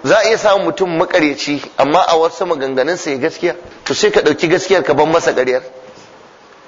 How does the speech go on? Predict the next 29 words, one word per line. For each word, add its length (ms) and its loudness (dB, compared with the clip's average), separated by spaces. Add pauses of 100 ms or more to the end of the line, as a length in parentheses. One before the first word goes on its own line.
(260)
Yanzu 240 2
duba 240 2
dai 140 0
shedan, 400 -2
a 140 2
ce 140 -4
saboda 320 -2
shedan 520 -2
ne 240 0 (320)
ya 180 4
faɗi 180 2
magana 320 2
ba 100 -2
za 120 2
a 60 -4
ɗauka 280 -2
ba 80 -10
ko? 200 -6 (640)
To, 100 2
wannan 360 4
magana 320 0
Annabi 300 -6
ya 80 -4
ce, 160 -10
"Sadaqaka," 1000 0
gaskiya 460 2
ya 40 2
gaya 240 2
maka. 260 -4